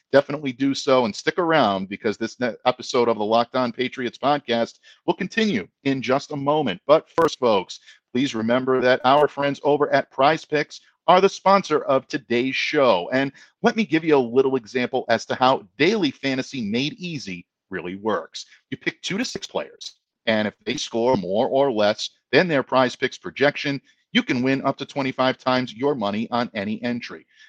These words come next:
There's no competing against other people. It's just you versus the projections available. And Prize Picks offers projections on any sport that you watch. This includes the N F L, N B A, Major League Baseball,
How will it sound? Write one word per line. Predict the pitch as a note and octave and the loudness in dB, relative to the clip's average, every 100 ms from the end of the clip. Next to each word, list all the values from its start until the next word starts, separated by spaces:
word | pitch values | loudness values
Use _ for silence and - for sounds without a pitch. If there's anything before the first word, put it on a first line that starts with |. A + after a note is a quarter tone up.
| - | -6
There's | A3+ F#3+ | -4 0
no | A3 | 0
competing | - C#3+ D3 C#3+ B2 | 0 -4 -2 -2 -2
against | A2 G#2+ - | -2 -4 -2
other | G2 E2+ | -4 -4
people. | - G#2+ - C3+ - - | -10 -8 -2 -4 -4 -14
It's | C3+ | -10
just | - C#3 - | -6 -6 -6
you | A2 C#3+ E3+ - - | -6 -6 -6 -12 -4
versus | C3 B2+ C3+ | -4 -4 -10
the | C3+ | -12
projections | C#3 - G#2+ - A#2+ | -10 -6 -6 -6 -10
available. | B2 A#2+ A2+ F#2+ D2+ - _ _ _ - | -6 -2 -2 -4 -8 -18 _ _ _ -10
And | |
Prize | - F#3 G3+ | 0 0 0
Picks | F#3 E3+ - | -4 -4 2
offers | C3 C3 B2+ | 2 2 -6
projections | - A2+ A#2+ A#2+ A#2 - | -6 0 0 0 -6 -2
on | B2 A#2 | -2 -2
any | C3 C3 | -2 -4
sport | B2 - G2 F2+ | -4 -6 -6 -6
that | F2+ - | -8 -12
you | F#2 | -10
watch. | F2+ E2+ E2 - _ _ | -6 -6 -6 -14 _ _
This | D3+ - | -6 -4
includes | A#2+ - C3+ A2+ | -8 -4 -6 -4
the | A2+ A2 | -8 0
N | B2+ | 2
F | B2 - | 2 2
L, | A#2 F2+ D#2+ - - | 2 2 -2 -10 -4
N | D#3 D#3+ | -4 -2
B | C#3 B2+ | -2 0
A, | A2+ F2+ D2+ _ _ - | 2 0 -4 _ _ -6
Major | F#3+ D#3+ | -4 -2
League | D3+ C#3 | -4 0
Baseball, | C#3+ C3+ - C#3 C3 B2+ | 0 0 0 2 2 2